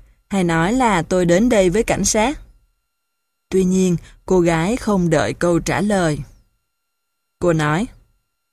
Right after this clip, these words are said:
"Ôi chào, tôi có thể đoán được."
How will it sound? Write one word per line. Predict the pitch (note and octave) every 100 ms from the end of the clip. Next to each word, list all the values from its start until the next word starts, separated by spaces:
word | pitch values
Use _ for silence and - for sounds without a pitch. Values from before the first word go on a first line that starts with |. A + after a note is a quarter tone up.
| _ _ _ _ _ _ _
"Ôi | G3+ A3+ B3 -
chào, | A#3+ G3 D3+ - - _ -
tôi | F#3+ F3
có | G#3
thể | - -
đoán | G3 F3+ C#4
được." | B3+ F#3+